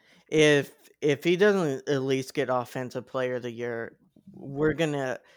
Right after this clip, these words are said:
get ready for a thirty-minute rant by me on that podcast. Just get ready. Um, I,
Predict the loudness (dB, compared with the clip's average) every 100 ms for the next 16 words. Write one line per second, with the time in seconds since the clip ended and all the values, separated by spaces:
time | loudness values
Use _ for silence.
0 | _ _ _ 0 2 4 4 2 0 -2
1 | -2 -2 -2 -4 -2 -6 -8 -8 -8 -8
2 | -8 -6 -6 -6 -8 -10 -12 -12 -10 -8
3 | -6 -8 -6 -10 -8 -12 -12 -14 -20 -14
4 | -12 -12 -16 _ -10 -10 -8 -12 -14 -18
5 | _ _ _ -12 -12 -14 -18 -18 -10